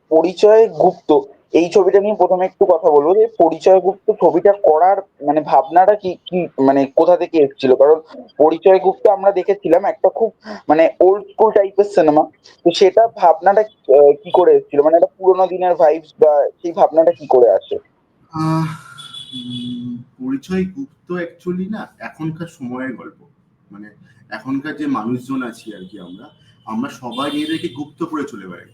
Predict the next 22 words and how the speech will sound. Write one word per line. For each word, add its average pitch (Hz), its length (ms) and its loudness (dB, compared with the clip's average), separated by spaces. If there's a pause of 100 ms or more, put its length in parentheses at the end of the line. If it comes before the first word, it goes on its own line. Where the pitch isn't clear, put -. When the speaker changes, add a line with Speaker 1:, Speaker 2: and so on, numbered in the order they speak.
(140)
Speaker 2:
মানে 117 140 -18
আমরা 262 260 -14
কিন্তু 294 220 -14
কেউ 311 260 -10
নিজেদেরকে 151 400 -10
দেখাই 117 340 -14
না, 92 200 -18 (600)
আর 110 180 -10
নিজেদেরকে 131 380 -8
দেখাই - 460 -10
না 170 240 -8
বলেই 139 260 -10 (160)
মানে 151 160 -10 (200)
ডিফাইন 139 380 -12
অ্যাসপেক্ট, 131 440 -12
ডিফাইন 131 440 -10
ভাবনা, 113 420 -12 (500)
আর - 80 -16
তার - 340 -12
সাথে 180 180 -8
কি 202 200 -8
হয় 233 180 -8